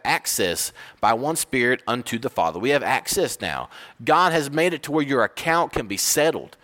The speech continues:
an account that you cannot pay. Jesus paid th-, th-, that account, and he has made it available to you.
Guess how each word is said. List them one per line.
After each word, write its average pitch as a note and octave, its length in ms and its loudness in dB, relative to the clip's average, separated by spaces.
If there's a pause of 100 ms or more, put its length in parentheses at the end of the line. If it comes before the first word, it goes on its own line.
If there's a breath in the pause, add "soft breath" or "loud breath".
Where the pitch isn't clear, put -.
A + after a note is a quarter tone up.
(260 loud breath)
an A#2+ 80 -2
account B2+ 360 0
that - 220 -2
you G3+ 120 -2
cannot C#3+ 360 0
pay. C3 320 2 (280 loud breath)
Jesus D3+ 460 -2
paid A2 280 0 (140)
th-, A2 120 -2
th-, G#2+ 200 0
that G2 160 2
account, E2 380 -4 (880 loud breath)
and C3 120 2
he D3 60 2
has A#2+ 160 -2
made D#3+ 280 2
it D#3 80 2
available B2+ 560 0
to G3+ 220 -4
you. F2+ 320 -10